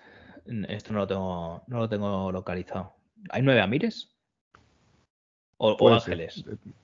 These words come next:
Speaker 2: Ah, mm, claro.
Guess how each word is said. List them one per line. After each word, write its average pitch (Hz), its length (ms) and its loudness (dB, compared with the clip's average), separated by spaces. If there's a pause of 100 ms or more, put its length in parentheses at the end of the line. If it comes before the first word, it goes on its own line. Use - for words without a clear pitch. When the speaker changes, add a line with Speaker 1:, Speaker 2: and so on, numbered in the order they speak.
Speaker 2:
Ah, 135 420 4 (100)
mm, 151 420 -4 (920)
claro. 104 340 -2